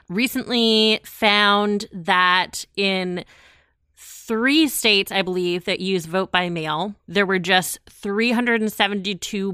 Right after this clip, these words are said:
possible cases of double voting or voting on behalf of a deceased person. And that was out of fourteen point six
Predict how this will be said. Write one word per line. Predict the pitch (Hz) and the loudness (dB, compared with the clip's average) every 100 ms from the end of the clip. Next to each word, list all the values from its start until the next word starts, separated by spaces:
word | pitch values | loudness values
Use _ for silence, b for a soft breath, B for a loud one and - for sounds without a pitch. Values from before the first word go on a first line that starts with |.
| - | -8
possible | - - 208 196 202 269 262 285 | -12 -2 4 4 2 -4 -2 -2
cases | - 269 254 - 285 302 311 B B B - | -2 -2 -2 0 0 0 -6 B B B 0
of | 196 165 143 | 2 0 2
double | 196 196 214 | 2 4 2
voting | 220 214 240 254 | 4 4 2 0
or | 247 175 | -2 -2
voting | 175 185 185 | -2 -2 0
on | 180 | 0
behalf | 170 175 170 - | 0 0 0 -2
of | 175 | -10
a | |
deceased | 170 175 190 185 - | -8 -8 -8 -8 -4
person. | 226 226 262 277 285 B B - | -2 -2 0 -2 -4 B B -2
And | 214 214 | 2 2
that | 220 | 2
was | 269 285 262 - | 2 0 0 0
out | 220 214 | 4 6
of | 202 185 - | 4 2 -16
fourteen | - 262 - - 294 262 | -4 -4 -4 0 0 0
point | - 262 240 - | -2 -2 -2 -4
six | - 233 - | -6 -6 -6